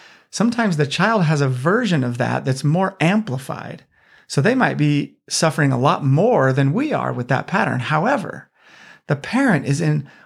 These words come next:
the best position to help them discover and change that pattern because it is a version of their pattern. They're reliant on the source of that pattern, which is the parent. And so if the parent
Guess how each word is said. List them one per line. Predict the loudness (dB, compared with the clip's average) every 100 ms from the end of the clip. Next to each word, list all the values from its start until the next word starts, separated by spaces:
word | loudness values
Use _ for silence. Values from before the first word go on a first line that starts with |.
| _ -2
the | 0 2
best | 0 -2 0 0 -2 -8 -14 _ _
position | -2 0 0 0 -4 -6 -12 _ _ -2
to | 2
help | 2 2
them | 0 0 0 -4 _ -6
discover | -4 0 0 2 0
and | 2 0
change | 0 0 2 0
that | -2 -4
pattern | -6 -6 -6 -10 -14 _ _ -20 -20 _
because | -4 0 0 2 0 -4 -10 _ _
it | -2 0
is | 0 2
a |
version | 0 0 0 0 2 2
of | 2
their | 0 -2
pattern. | -2 -4 -6 -10 -16 -2
They're | 0 2
reliant | 2 2 2 2 2 0 -4 -8 _ _
on | -2 0
the | -2 -6 _
source | -12 -6 -4 0 2 0 -2
of | -2
that | 0 0
pattern, | -2 -4 -2 0
which | 0 2
is | 0 -2
the | -6
parent. | -4 -2 -4 -8 -18 _ _ _ -20 -20 _
And | 2
so | 2
if | 2
the | -2
parent | -4 0 2 2 0 -2